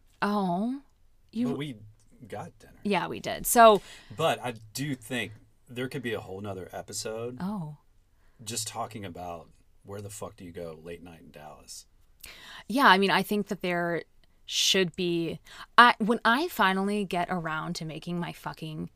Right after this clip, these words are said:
Speaker 1: best of Big E list of places in Dallas, I should probably do, like, an accompanying podcast episode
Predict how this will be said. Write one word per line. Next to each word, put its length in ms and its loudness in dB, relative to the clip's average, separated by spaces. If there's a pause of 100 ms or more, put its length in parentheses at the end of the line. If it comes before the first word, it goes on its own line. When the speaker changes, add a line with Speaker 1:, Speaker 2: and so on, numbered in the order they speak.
(640)
Speaker 1:
best 300 -2
of 180 -6
Big 240 -2
E 540 -4
list 580 -6
of 300 -8
places 560 -4
in 160 -4
Dallas, 680 -4 (300)
I 80 4
should 200 2
probably 260 0
do, 120 0
like, 140 -2
an 160 -2
accompanying 640 -6 (640)
podcast 480 -6
episode 520 -4